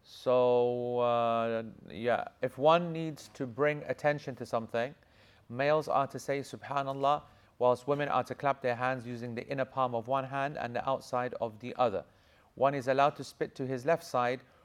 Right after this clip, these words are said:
or into his cloth if in the mosque. Okay? And, uh, so we were, we were chatting about this,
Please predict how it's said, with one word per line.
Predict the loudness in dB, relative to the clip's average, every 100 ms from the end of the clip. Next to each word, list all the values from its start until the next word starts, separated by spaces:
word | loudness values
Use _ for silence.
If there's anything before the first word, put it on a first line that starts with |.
| _
or | 0 2
into | -2 -4 -6
his | -4 -8
cloth | -8 4 4 4 -4 _ _ _ -6
if | -6 -6 -8
in | -4 -4 -6 -14 _
the | 2 4
mosque. | 4 2 -4 -12 -14 _ _ -4
Okay? | -2 2 0 0 -14 -20 -4
And, | 6 8 8 4 -4 4
uh, | 8 10 8
so | 6 4 4
we | 2 0 4
were, | 10 10 10
we | 6
were | 4
chatting | 6 6 6
about | 10 8
this, | 8 4 2 -8